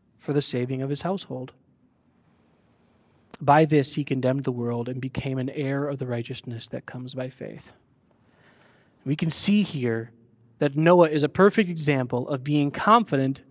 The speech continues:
of what we do not see. God told him,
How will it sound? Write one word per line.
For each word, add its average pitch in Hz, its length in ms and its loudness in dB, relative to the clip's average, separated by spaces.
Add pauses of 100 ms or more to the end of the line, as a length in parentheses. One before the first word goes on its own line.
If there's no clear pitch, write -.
(100)
of 139 200 0
what 139 160 0
we 135 120 -4
do 123 160 -6
not 127 200 -6
see. 151 380 -2 (1040)
God 147 360 6
told 151 280 8
him, 240 280 4